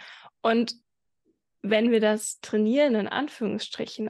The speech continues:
einfach nur indem wir immer mehr darauf hören, immer mehr zu uns kommen und in so,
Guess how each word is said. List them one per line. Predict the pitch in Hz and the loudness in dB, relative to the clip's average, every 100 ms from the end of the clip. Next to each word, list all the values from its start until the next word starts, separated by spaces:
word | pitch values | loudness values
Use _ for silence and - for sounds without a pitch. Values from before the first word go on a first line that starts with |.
| - | -2
einfach | 254 - | -2 0
nur | 247 208 | 0 2
indem | 214 226 214 | 2 2 2
wir | 220 - | 0 -2
immer | 262 277 240 | 0 2 4
mehr | 226 220 | 2 2
darauf | 214 214 220 233 - | 0 -2 -6 -8 -4
hören, | 240 220 202 | 0 0 -2
immer | - 214 208 | 0 0 0
mehr | 208 220 | -2 -4
zu | - - | -6 -4
uns | - 277 - - | 0 -2 -2 -6
kommen | - 208 196 - | -4 -2 -2 -2
und | - 208 | -4 -4
in | 220 | -6
so, | - 208 | -4 -6